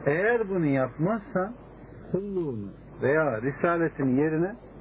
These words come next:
getirmemiş olursun. Yani indirileni, yani hayatına geçirdiğini, yani hükmetmekle mükellef olduğun bir şeyi yerine getirdikten sonra tebliğ etmezsen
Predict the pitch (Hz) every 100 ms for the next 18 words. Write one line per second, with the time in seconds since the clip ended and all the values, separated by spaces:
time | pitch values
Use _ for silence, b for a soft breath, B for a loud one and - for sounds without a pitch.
0 | - - 139 - 233 240 190 151 - 110
1 | 101 90 - - - 127 156 160 139 175
2 | - - - - - 165 175 165 165 165
3 | 160 165 139 - - - - - 135 143
4 | 127 113 127 135 147 143 151 170 151 156
5 | - 147 135 139 123 104 - - - -
6 | 156 175 135 113 - 196 226 214 190 -
7 | 151 135 135 120 120 123 - 147 190 220
8 | - 185 165 143 147 135 123 120 - 113
9 | 101 87 - - - 120 147 160 180 160
10 | 160 - 147 143 143 - 208 185 160 139
11 | 117 - 143 139 135 127 123 - 220 220
12 | - 359